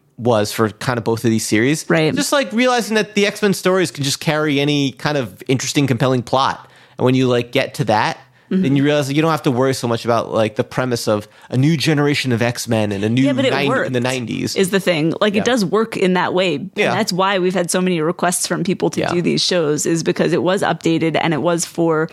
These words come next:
Speaker 1: Right.
Speaker 2: I mean, it wasn't, like, a full generation later, but, you know, a little half step of a generation later, it, like, these shows are beloved by people
Speaker 1: Yeah.
Speaker 2: of those generations.
Speaker 1: Yeah, that's
Speaker 2: So,
Speaker 1: true.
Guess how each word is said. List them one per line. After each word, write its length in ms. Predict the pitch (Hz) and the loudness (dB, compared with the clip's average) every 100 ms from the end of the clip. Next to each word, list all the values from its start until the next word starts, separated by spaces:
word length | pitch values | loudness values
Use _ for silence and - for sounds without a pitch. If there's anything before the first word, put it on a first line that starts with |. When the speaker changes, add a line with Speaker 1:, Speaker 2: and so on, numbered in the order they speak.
| - | -2
Speaker 1:
Right. 260 | 101 98 - - - - - | 0 0 -4 -18 -18 -8 -2
Speaker 2:
I 220 | 196 - | 0 2
mean, 200 | 214 202 | 0 2
it 80 | 202 | 2
wasn't, 240 | 220 202 | 2 2
like, 140 | 185 | 0
a 60 | 180 | -2
full 180 | - 202 | 0 0
generation 560 | 180 175 170 175 185 | 0 -2 0 0 0
later, 300 | 165 165 165 | -2 -2 0
but, 340 | 160 185 170 - | 0 -2 -2 -2
you 60 | |
know, 100 | 196 | -2
a 60 | 165 | 0
little 140 | 175 165 | 0 0
half 260 | 170 160 | -2 -4
step 380 | - - - - - - | -4 -2 -4 -4 -14 -4
of 80 | 180 | -2
a 40 | |
generation 580 | 175 170 165 170 175 165 | 0 0 0 0 2 2
later, 460 | 156 156 165 165 - | 2 2 0 -2 -2
it, 220 | 92 - - | -6 -6 -4
like, 240 | 170 165 | -4 -4
these 180 | 170 160 | -4 -2
shows 240 | - 175 | 0 0
are 220 | 165 165 165 | 0 0 0
beloved 500 | 165 170 185 156 156 | 0 0 0 -2 -2
by 240 | 147 170 - _ | -2 -4 -8 _
people 580 | - 185 - 151 147 - - | -12 -10 -8 -8 -8 -8 0
Speaker 1:
Yeah. 220 | 113 95 | 0 2
Speaker 2:
of 200 | 180 165 | -2 -2
those 200 | 175 165 | -2 -2
generations. 760 | 165 156 135 175 151 - 165 - | -2 -2 -2 -2 -2 -6 -8 -8
Speaker 1:
Yeah, 300 | 127 170 127 113 | -2 0 0 -2
that's 140 | 165 | -4
Speaker 2:
So, 100 | 165 | -2
Speaker 1:
true. 260 | 123 104 | -2 -2